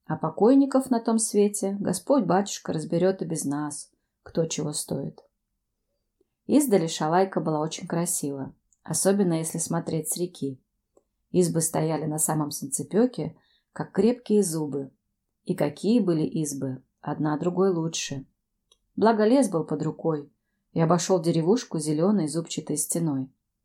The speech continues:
Пашен было совсем мало, потому что шалаевцы промышляли главным образом лесом.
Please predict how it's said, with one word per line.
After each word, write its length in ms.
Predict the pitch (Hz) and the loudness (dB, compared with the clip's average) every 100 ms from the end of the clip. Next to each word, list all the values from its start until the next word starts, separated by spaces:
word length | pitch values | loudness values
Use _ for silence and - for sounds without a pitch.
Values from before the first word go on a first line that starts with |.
| _ _ _ _ _ _ _ | _ _ _ _ _ _ _
Пашен 360 | 247 285 202 165 | 2 2 2 2
было 180 | 156 | 2
совсем 420 | 156 175 - 254 220 | 0 -2 2 4 4
мало, 520 | 156 151 151 143 - _ _ - | 4 2 0 -4 -10 _ _ -6
потому 260 | 196 180 | 2 2
что 160 | 180 - | 2 -2
шалаевцы 580 | - 180 208 226 220 - | 2 4 6 4 0 -2
промышляли 540 | 170 170 170 208 196 | 0 0 2 2 2
главным 420 | 180 185 185 180 | 4 4 4 2
образом 400 | 185 180 175 180 | 0 0 -2 0
лесом. 580 | 185 175 156 - 143 - | 2 2 2 0 -4 -10